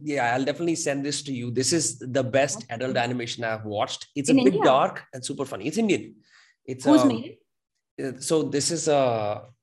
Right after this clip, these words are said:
Speaker 1: Bakar Max. Bakar Max is,
Speaker 2: Ah.
Speaker 1: right?
Speaker 2: Mm-hmm.
Speaker 1: So he, uh, Sumit Kumar, who runs that, is a friend of mine. He's also been on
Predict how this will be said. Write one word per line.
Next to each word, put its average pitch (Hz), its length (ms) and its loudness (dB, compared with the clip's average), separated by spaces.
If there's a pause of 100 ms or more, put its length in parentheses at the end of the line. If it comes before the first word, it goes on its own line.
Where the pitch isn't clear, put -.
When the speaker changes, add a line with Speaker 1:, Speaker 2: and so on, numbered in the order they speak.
(160)
Speaker 1:
Bakar 131 440 2
Max. 151 580 0 (280)
Bakar 135 280 0
Max 147 320 2
is, - 120 -2
Speaker 2:
Ah. 190 280 -6 (100)
Speaker 1:
right? 139 280 -2 (300)
Speaker 2:
Mm-hmm. 233 280 0
Speaker 1:
So 220 80 2
he, 143 100 2 (280)
uh, 131 80 -2 (100)
Sumit 160 220 -2
Kumar, 139 300 2
who 131 140 -2
runs 131 280 -2
that, 127 160 0
is 120 100 -6
a 120 60 -6
friend 131 180 -2
of 127 60 -4
mine. 123 400 -4
He's 117 160 -8
also 117 220 -4
been 120 120 -2
on 120 100 -2